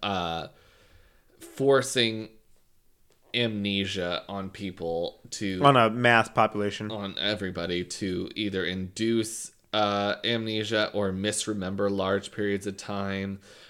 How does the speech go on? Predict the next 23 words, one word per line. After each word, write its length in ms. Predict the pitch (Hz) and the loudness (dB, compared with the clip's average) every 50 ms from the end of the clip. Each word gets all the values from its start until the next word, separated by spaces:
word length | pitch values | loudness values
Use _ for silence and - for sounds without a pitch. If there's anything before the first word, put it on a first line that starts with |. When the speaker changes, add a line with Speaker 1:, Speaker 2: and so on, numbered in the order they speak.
| - - | -10 -6
Speaker 1:
or 100 | - 104 | -4 -2
just 260 | 104 107 98 - - | -2 -2 -2 -4 -4
forget 300 | - 95 95 98 101 98 | -6 -6 -4 0 0 0
all 240 | - - 92 95 98 | 0 0 -2 -2 -2
kinds 320 | - - - 90 92 95 95 | -4 -4 -6 -6 -4 -4 -6
of 80 | 92 | -6
stuff. 640 | - - - - 92 92 92 95 95 95 95 - - _ - | -8 -8 -4 -2 -2 0 0 -2 -2 -4 -6 -12 -20 _ -8
And 540 | - 98 95 92 90 90 87 87 90 82 - _ _ _ - | -6 -4 -4 -4 -4 -4 -6 -6 -8 -10 -12 _ _ _ 2
Speaker 2:
Was 180 | 139 143 139 123 | 6 6 6 6
this 100 | 113 123 | 4 2
a 40 | 117 | 2
Mandela 480 | 123 123 120 117 107 113 120 143 160 | 4 4 6 8 8 10 12 12 10
effect? 440 | 165 165 160 170 233 - - - 156 - - - 131 - - - _ _ | 10 10 6 6 4 4 -2 -4 -6 -4 -4 -6 -8 -8 -10 -18 _ _
<laughs> 340 | _ _ _ _ _ _ - | _ _ _ _ _ _ -2
Speaker 1:
that's 400 | 104 147 131 117 120 117 - - | 0 0 2 2 0 -2 -2 -2
either 240 | 117 104 101 104 | -2 -2 -2 -2
through 240 | 95 - - 107 104 | -4 -6 -4 -4 -4
magic 840 | 101 95 92 90 85 90 95 101 98 98 101 92 95 92 - - - - - | -2 -2 -2 -4 -2 -2 -2 -2 -2 0 2 2 2 2 0 -4 -10 -10 -6
or 720 | 92 95 92 90 90 87 87 87 87 87 87 87 87 85 - - _ _ _ - - | -2 -2 0 0 0 0 0 0 0 0 0 -2 -2 -4 -6 -10 _ _ _ -8 -4
even 400 | - 101 104 95 98 90 90 87 | -2 -2 -2 0 -2 -2 -2 -4
science 840 | - - - - 101 95 98 98 104 110 107 - - - - - - - _ - - - | -8 -6 -4 -2 -2 -2 -2 -2 -4 -4 -6 -10 -14 -14 -14 -14 -16 -18 _ -16 -6 -2
that 160 | 110 107 - | -2 -2 0
they, 260 | - 110 107 110 - | 0 0 0 -2 -8